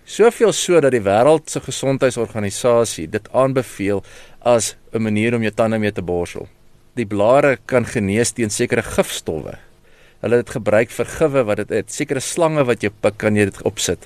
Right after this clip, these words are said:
die blare opsit en dit maak dit gesond. Nou as jy altyd dink aan, Jesus gesê, as jy die geloof het van 'n mosterdsaadjie, en jy gaan kyk wat die wonderwerke van Jesus gedoen het en self die disippels. Paulus is deur 'n slang gepik, maar hy is nie dood nie.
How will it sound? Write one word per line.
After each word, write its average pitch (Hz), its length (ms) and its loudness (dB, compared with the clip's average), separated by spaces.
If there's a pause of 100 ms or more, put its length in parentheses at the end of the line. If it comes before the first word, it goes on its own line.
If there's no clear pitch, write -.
(220)
die 92 80 -8
blare 92 380 4
opsit - 360 -2
en 87 80 -4
dit 92 80 -4
maak 87 220 0
dit - 140 -10
gesond. 73 420 -6 (580)
Nou 139 160 0
as 131 80 -4
jy 147 200 6
altyd 156 320 0
dink 131 300 0
aan, 104 300 4 (280)
Jesus 131 220 0
gesê, 135 340 2
as 117 120 0
jy 110 80 -2
die 101 80 -6
geloof 107 380 2
het 131 80 -4
van 131 140 0
'n 117 60 -2
mosterdsaadjie, 98 840 -2 (360)
en 113 140 -4
jy 113 80 -4
gaan 113 160 -6
kyk 151 200 0
wat 123 100 2
die 117 60 2
wonderwerke 117 540 2
van 104 140 -2
Jesus 92 280 -2
gedoen 110 220 -2
het 107 100 -4
en 110 100 -4
self 117 220 2
die 117 60 -2
disippels. 101 640 -6
Paulus 120 440 2
is 110 100 -8
deur 107 160 -4
'n 107 60 -2
slang 104 280 -2
gepik, - 360 -6
maar 90 120 -6
hy 95 40 -2
is 98 80 -8
nie 101 180 -6
dood 95 300 0
nie. 98 140 -12